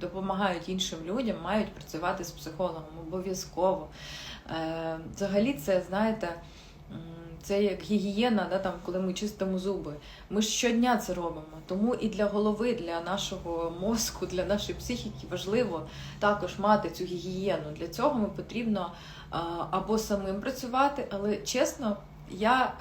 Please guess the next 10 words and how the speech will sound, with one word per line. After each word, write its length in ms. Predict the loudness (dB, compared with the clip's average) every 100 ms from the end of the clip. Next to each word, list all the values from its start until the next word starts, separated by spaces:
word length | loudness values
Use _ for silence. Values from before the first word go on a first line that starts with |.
| -4
коли 200 | -2 0
сама 340 | 2 4 4
працюю, 480 | 2 -6 -2 4 4
якісь 260 | 4 0 -2
техніки, 460 | -2 -2 -8 -10 -4
це 100 | 2
дає 320 | 4 6 6
результат, 480 | 4 -4 -4 -4 -4
це 140 | -6 0
дає 340 | 2 2